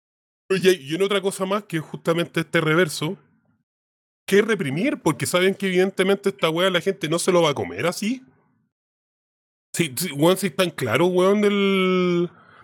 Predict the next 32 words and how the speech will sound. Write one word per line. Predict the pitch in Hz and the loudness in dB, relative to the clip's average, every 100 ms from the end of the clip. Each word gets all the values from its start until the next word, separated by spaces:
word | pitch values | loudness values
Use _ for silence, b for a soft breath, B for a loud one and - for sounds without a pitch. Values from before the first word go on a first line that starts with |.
| b - | b 0
Mira, | 170 240 | 4 4
están, | 214 175 - - 226 185 | 2 -2 0 0 0 -2
están | 160 - 220 | -8 -4 -2
así, | 269 - 226 180 202 - _ _ _ _ _ _ _ _ _ | -2 0 0 0 -2 -8 _ _ _ _ _ _ _ _ _
están | - 127 - 254 | -8 -2 0 2
así, | 254 - 226 208 | 0 0 0 0
y | 214 165 | -2 -4
por | 151 165 | -2 -2
eso | 196 | 0
se | 190 | 0
los | 196 196 | 2 2
recomendé, | 190 185 185 175 160 196 233 | 0 0 0 0 2 0 0
y | 165 151 | -4 -2
se | - | 0
los | 160 | 2
recomiendo | 156 151 170 190 | 2 2 2 2
también | 180 175 180 | 0 0 0
ahora | 185 180 185 | 0 0 0
a | |
los | 185 | 0
auditores. | 175 143 151 202 233 254 _ _ | 0 -2 -2 0 -2 -8 _ _
Perdón | - 123 107 135 233 | 2 2 2 0 0
por | 247 240 | 2 2
lo | 240 | 2
que | |
voy | 233 233 | 2 2
a | |
hacer, | 233 240 | 2 -2
pero | - 135 127 | -2 -2 -2
perdón, | 110 110 139 226 247 - - | -4 -4 -2 -2 -4 -8 -4
en | 170 | -2
el | 147 - | -2 -8